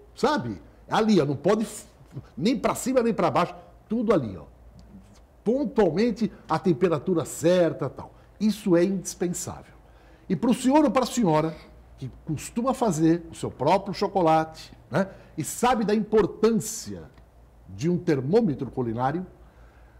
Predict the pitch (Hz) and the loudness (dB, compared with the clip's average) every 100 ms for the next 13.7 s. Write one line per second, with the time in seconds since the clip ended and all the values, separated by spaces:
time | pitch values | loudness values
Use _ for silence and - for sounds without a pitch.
0 | - - 196 196 185 175 170 226 202 247 | -20 -4 2 4 6 4 2 -2 0 0
1 | - 202 185 - 202 202 - - 226 214 | 0 -2 -2 0 2 2 0 -6 -6 -4
2 | 202 180 160 - 165 175 165 - 160 156 | -2 0 0 0 0 0 -4 0 0 2
3 | 151 139 143 - 117 82 71 - - - | -4 -2 -8 -4 -6 -6 -18 -20 -20 -20
4 | - - - - 226 277 294 202 233 233 | -20 -20 -20 -2 -2 0 -2 2 0 2
5 | 233 208 220 214 - 196 160 180 175 175 | 0 2 0 0 0 -2 -2 -4 0 -2
6 | 170 165 165 165 139 101 - - - - | 0 0 0 -2 -4 -4 -10 -20 -20 -20
7 | - - _ - - - - - 196 226 | -20 -20 _ -20 -20 -20 -20 2 4 6
8 | 277 240 160 165 151 - 151 - 202 190 | 4 4 4 2 0 0 -4 0 2 2
9 | - - - - _ - _ - _ 196 | 0 -16 -20 -20 _ -20 _ -20 _ 0
10 | 196 190 175 - 226 226 190 165 160 135 | 2 0 0 -2 2 2 2 0 -2 -4
11 | 90 - - - _ - _ - - - | -8 -16 -20 -20 _ -20 _ -20 -20 -20
12 | - _ - _ - 131 160 160 160 196 | -20 _ -20 _ -14 -8 -6 -2 -2 0
13 | 185 226 220 226 - 113 - | 0 0 0 -2 -6 -10 -12